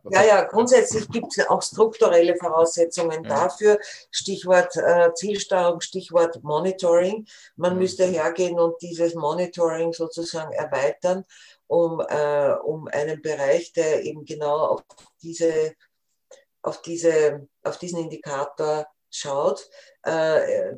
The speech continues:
Speaker 1: das Problem ist, dass das zwar getan wird, ganz eifrig, auch von Gesundheit Österreich, und die, die machen das auch gut. Allerdings, äh, ist das einfach in einem,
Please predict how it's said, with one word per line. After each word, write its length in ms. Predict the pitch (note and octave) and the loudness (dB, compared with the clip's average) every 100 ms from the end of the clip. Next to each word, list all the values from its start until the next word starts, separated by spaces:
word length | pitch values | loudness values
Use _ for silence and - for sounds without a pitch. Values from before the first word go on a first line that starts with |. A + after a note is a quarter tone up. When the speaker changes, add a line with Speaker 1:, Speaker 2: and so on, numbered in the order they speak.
| - - - | -14 -20 -6
Speaker 1:
das 180 | E3 - | -6 -4
Problem 680 | E3+ - D3+ E3 F3 F3 - | -4 0 0 0 -4 -8 -12
ist, 540 | F3 E3+ - - - | -10 -10 -10 -16 -8
dass 360 | E3+ D#3+ D3+ - | -2 0 -2 -6
das 180 | D3+ - | -14 -10
zwar 200 | D#3+ D3+ | -6 -6
getan 560 | D#3+ - B2 A2+ F3 | -6 -12 -8 -6 -4
wird, 300 | F3 G3 G#3 E3 - | 0 0 0 -2 -6
ganz 220 | - B3 | -8 -6
eifrig, 500 | - C#3 F3+ F3 F3 | -2 -2 -2 -4 0
auch 200 | D#3+ - | -2 -2
von 160 | - D3 | -10 -16
Gesundheit 420 | C#3+ D3 D3 C#3+ | -10 -10 -6 -6
Österreich, 640 | - C#3 - F3 E3+ F#3 E3+ | -4 -4 -4 -4 0 -2 -4
und 180 | D3+ - | -12 -14
die, 80 | B2 _ | -18 _
die 60 | B2+ | -8
machen 360 | C#3 - F#3 | -8 -6 -6
das 160 | E3+ - | -2 2
auch 280 | - - - | 2 0 -4
gut. 280 | F3 G#3 - - - _ | -2 -2 -4 -16 -20 _
Allerdings, 840 | D3 E3+ F3 F3 E3+ E3+ E3+ - - _ - | 0 2 2 0 -4 -6 -8 -10 -16 _ -4
äh, 420 | D#3+ E3 D3+ C#3 E3 | 0 4 4 4 0
ist 540 | E3 - - E3 - E3 | -10 -10 -8 -8 -6 -6
das 180 | D#3 | -4
einfach 500 | - D3+ - D#3+ D#3 | 0 0 -2 -6 -6
in 320 | - D#3+ D#3 - | -8 -10 -10 -4
einem, 640 | D3 D3+ D3 C#3+ D3 C#3+ | -2 0 0 -2 -4 -10